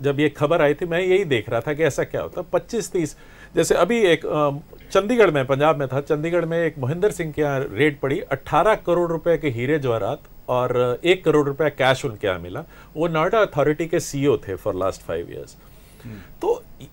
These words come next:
Speaker 1: ऐसे लोग, ऐसा नहीं है। और मैं इसलिए बोल रहा हूँ, मैं, देखिए, इन्होंने कहा हमाम
Speaker 2: हाँ।
Speaker 1: में सब नंगे हैं, तो हमाम में ये भी है। मैं, मैंने, मेरा खाली इतना कहना है
Speaker 2: हाँ।
Speaker 1: कि ये जो, अ, अ, आजसू के हमारे प्रवक्ता मित्र ने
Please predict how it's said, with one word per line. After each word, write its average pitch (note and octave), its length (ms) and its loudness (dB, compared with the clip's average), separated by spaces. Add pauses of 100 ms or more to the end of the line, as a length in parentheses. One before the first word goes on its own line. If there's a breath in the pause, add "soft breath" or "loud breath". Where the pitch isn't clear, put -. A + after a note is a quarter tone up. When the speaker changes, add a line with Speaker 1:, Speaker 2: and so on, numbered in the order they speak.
(140)
Speaker 1:
ऐसे G3 300 0
लोग, C3+ 360 2
ऐसा F#3 240 2
नहीं B3 240 0
है। F#2+ 160 -6
और F#3 240 0
मैं A3 140 4
इसलिए C4 360 -2
बोल C3 180 0
रहा G#2 120 0
हूँ, F3+ 100 -4
मैं, B3 160 2
देखिए, G#3 360 4 (360 soft breath)
इन्होंने C4+ 260 0
कहा D4 160 0
हमाम D#3+ 320 4
Speaker 2:
हाँ। E3+ 80 0
Speaker 1:
में E3 60 4
सब C3+ 280 2
नंगे F2+ 260 -4
हैं, A2 140 -8
तो A3 100 0
हमाम A#2 440 0
में G#3 340 -2 (180)
ये C3+ 220 6
भी E3 180 2
है। - 180 -8 (240)
मैं, D3+ 160 2 (160)
मैंने, F3+ 300 4
मेरा F#3+ 300 8
खाली C4+ 280 2
इतना C4 400 4
कहना A2+ 340 0
है B2 200 -8 (340 loud breath)
Speaker 2:
हाँ। B2 100 -4
Speaker 1:
कि G#3 60 0
ये C#4 180 6
जो, - 320 2
अ, - 140 -8 (240)
अ, B2+ 600 4 (140)
आजसू A#3 600 0
के F3+ 60 2
हमारे C#3 400 2
प्रवक्ता C3+ 420 0
मित्र B2 200 -2
ने C3 280 0